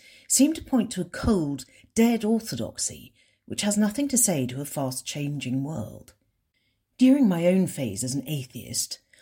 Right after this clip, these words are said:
I saw the creeds as top-down, authoritarian attempts to trap people within a narrow and restrictive view of the world. I objected to being told what to think. I wanted to find things out for myself.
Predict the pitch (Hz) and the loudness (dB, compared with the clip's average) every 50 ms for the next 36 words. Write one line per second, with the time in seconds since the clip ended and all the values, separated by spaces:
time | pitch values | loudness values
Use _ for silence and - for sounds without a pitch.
0 | _ _ _ - 202 254 302 - - 311 269 - - - - 147 131 113 110 117 | _ _ _ 4 4 6 6 4 2 0 0 0 -2 -6 -8 -6 -6 -4 -4 -6
1 | 123 - - - 151 135 - - - - 277 269 262 - - 135 135 135 135 131 | -8 -10 -10 -8 -8 -8 -6 -8 -8 -6 -6 -6 -6 -8 -6 -4 -2 -2 -2 -2
2 | 127 254 - 151 135 - - 226 233 269 285 269 - - 170 156 143 139 135 123 | -2 -4 -4 -8 -8 -6 -4 0 2 2 2 2 0 -2 -2 -2 -2 -2 -2 -2
3 | 117 123 120 - - 135 113 120 120 - - - - - - - - 240 269 - | -4 -4 -6 -8 -8 -8 -6 -6 -6 -6 -8 -10 -12 -10 -8 -2 0 0 0 0
4 | - - - - 131 - - - - - - - _ - _ _ _ _ - 160 | -2 -8 -12 -12 -12 -12 -14 -18 -18 -16 -18 -18 _ -20 _ _ _ _ -2 0
5 | 127 156 151 151 151 151 - 156 151 147 151 180 196 196 180 170 165 160 156 156 | 2 2 4 4 2 0 0 0 0 2 2 2 2 2 0 -2 -2 -4 -4 -6
6 | - - - - - 151 151 151 127 - - - - - 240 240 - - - 180 | -8 -14 -20 -12 -8 -6 -6 -4 -2 0 0 0 0 -2 -6 -6 -6 -4 -4 -2
7 | 156 143 143 143 143 131 117 107 107 - - 135 131 143 139 123 - - - - | -2 -2 -2 0 0 0 -2 -4 -6 -8 -8 -6 -6 -6 -6 -8 -10 -14 -18 -20
8 | - - _ _ _ _ _ _ _ _ _ _ _ _ _ _ _ _ _ _ | -20 -20 _ _ _ _ _ _ _ _ _ _ _ _ _ _ _ _ _ _
9 | _ - - 190 220 202 151 - 247 269 - - - - - - - - - _ | _ -2 0 2 2 2 2 0 0 0 0 -2 -6 -8 -8 -8 -8 -12 -18 _
10 | _ _ _ _ - 185 - 175 160 151 131 - - 127 123 135 131 127 113 - | _ _ _ _ -4 0 2 2 2 2 0 0 -2 -2 -2 0 -2 -4 -6 -6
11 | - - 127 - - 117 98 - - - - _ _ _ _ _ _ _ _ _ | -8 -10 -12 -10 -8 -10 -10 -10 -12 -16 -20 _ _ _ _ _ _ _ _ _
12 | _ _ - 170 127 139 135 131 - - 147 - 147 147 147 147 - 165 160 160 | _ _ -2 -2 0 0 0 -2 -4 -6 -6 -4 -4 -2 -2 -2 -2 -2 -2 -2
13 | 180 170 - - - 196 196 202 202 - - 294 311 - - - - - - - | -2 -4 -4 -4 -2 -2 0 0 0 0 -2 -2 -4 -8 -10 -14 -18 -18 -18 -20
14 | - | -20